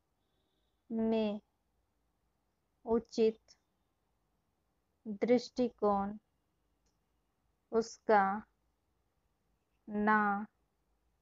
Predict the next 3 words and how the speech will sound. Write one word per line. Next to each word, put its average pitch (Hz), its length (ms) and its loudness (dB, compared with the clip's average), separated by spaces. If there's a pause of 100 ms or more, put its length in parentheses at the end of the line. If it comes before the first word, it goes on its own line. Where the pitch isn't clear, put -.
(600)
रहे 208 640 0 (1400)
और 214 480 6 (1500)
सामूहिक 214 1080 0